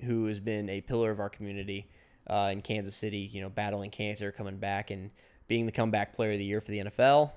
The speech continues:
Um, it was really sad to see his injury issues and how that's plagued him. And, and I knew with the Tyrann Mathieu signing that, you know, Eric Berry was probably either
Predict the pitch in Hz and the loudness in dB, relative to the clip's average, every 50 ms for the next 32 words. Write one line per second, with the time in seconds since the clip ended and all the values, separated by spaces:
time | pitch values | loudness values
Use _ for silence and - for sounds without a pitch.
0 | - - - - 107 107 104 104 98 101 98 98 104 - - - - - - - | -10 -6 -4 -2 0 0 0 0 0 -2 -2 -4 -6 -8 -12 -16 -18 -18 -16 -8
1 | - 135 131 131 139 139 - - 127 123 110 110 - - - 117 113 110 110 113 | -4 0 4 6 6 8 8 8 8 8 8 6 0 -2 -2 -2 -2 -2 -2 -2
2 | 107 104 113 113 107 110 107 104 104 101 101 - - 107 101 98 101 101 92 98 | -2 0 0 -2 0 -2 -2 -2 -2 -2 -4 -4 -4 -4 -4 -4 -4 -6 -6 -8
3 | 95 95 107 - - - - - - - - - - - - 147 147 147 185 185 | -10 -10 -12 -14 -18 -20 -20 -20 -20 -20 -20 -20 -2 8 10 12 12 12 10 10
4 | - - - 143 131 127 110 - 117 110 113 117 113 110 107 104 95 95 107 110 | 6 6 6 8 8 8 6 4 2 4 4 4 2 2 0 0 0 0 2 4
5 | 117 131 143 143 143 139 135 123 117 110 - - 104 98 98 98 92 - - - | 4 6 8 8 8 8 8 6 4 2 0 -2 0 0 0 -2 -2 -4 -2 0
6 | 107 104 104 98 98 98 95 92 95 - 92 90 90 - - 90 92 90 90 92 | 0 0 0 -2 -2 -4 -4 -6 -6 -8 -10 -10 -8 -6 -6 -6 -6 -6 -8 -8
7 | 92 - - - - - - - - - - - - 87 82 73 - - 90 95 | -8 -8 -10 -10 -12 -14 -16 -16 -14 -14 -10 -8 -6 -6 -6 -6 -8 -8 -6 -6
8 | 92 92 92 90 107 - - - - _ _ - - - - 113 107 101 104 - | -6 -6 -6 -8 -8 -10 -12 -14 -18 _ _ -18 -4 0 2 2 4 2 0 -2
9 | 104 104 95 - 123 139 151 151 139 135 123 117 110 | -4 -2 2 6 10 12 12 12 12 10 8 6 2